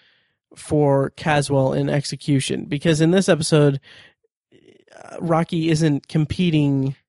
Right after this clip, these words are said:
the character of Rocky isn't competing with a time travel plot device the way that Caswell was in Execution. So we have more,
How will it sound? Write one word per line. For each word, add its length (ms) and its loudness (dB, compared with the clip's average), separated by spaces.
the 120 0
character 520 0
of 140 -2
Rocky 380 0
isn't 220 2
competing 680 0
with 320 0
a 160 0
time 380 0
travel 420 0
plot 360 -4
device 580 -2
the 200 -4
way 200 2
that 160 -2
Caswell 500 0
was 300 -2
in 320 0
Execution. 680 -4
So 120 0
we 120 2
have 220 0
more, 420 2